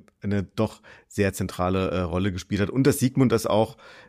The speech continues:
was ihm ja immer vorgehalten wird, dass er so wenig über Inhalte gesprochen hat oder dass er überhaupt so wenig <laughs> gesprochen hat bei diesen, äh, Veranstaltungen. Aber, ähm,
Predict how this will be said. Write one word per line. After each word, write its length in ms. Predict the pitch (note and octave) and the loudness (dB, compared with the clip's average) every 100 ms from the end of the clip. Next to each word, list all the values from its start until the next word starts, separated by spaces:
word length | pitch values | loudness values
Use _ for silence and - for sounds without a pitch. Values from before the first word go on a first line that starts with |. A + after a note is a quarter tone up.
| - | -4
was 120 | G#2 | 2
ihm 80 | A2 | 4
ja 60 | A2 | 6
immer 180 | A#2 | 4
vorgehalten 340 | - D#3+ C#3 G2 | 6 6 6 2
wird, 140 | F#2 | 0
dass 100 | G2 | -2
er 60 | F#2+ | 0
so 60 | |
wenig 120 | G#2 G2 | 0 2
über 140 | G2+ | 0
Inhalte 300 | A#2 A#2+ A#2 | 0 0 0
gesprochen 440 | A2+ - A#2 B2 | -4 -4 -4 -2
hat 160 | B2 D3 | -2 -2
oder 180 | B2 G2+ | 0 2
dass 140 | G2+ | 4
er 60 | G#2 | 2
überhaupt 320 | G2 A2 - | 2 0 0
so 180 | A2+ F#2+ | 0 2
wenig 280 | C3+ C#3+ - | 4 2 0
<laughs> 40 | |
gesprochen 380 | G#2 B2 A2 A2+ | 0 -2 0 -2
hat 180 | G#2+ - | -2 -2
bei 120 | A2 | -2
diesen, 260 | G#2 G#2 A2+ | 0 -2 0
äh, 300 | G2+ A2+ A2+ - | 2 2 0 -4
Veranstaltungen. 760 | - A2+ A#2 A#2 A#2 C3 C#3 C#3 - - - | -4 -4 -2 -4 -2 -2 -2 -6 -16 -10 0
Aber, 340 | G2+ G#2 F2+ | 2 4 2
ähm, 300 | G2+ G#2 G2+ | 2 0 -2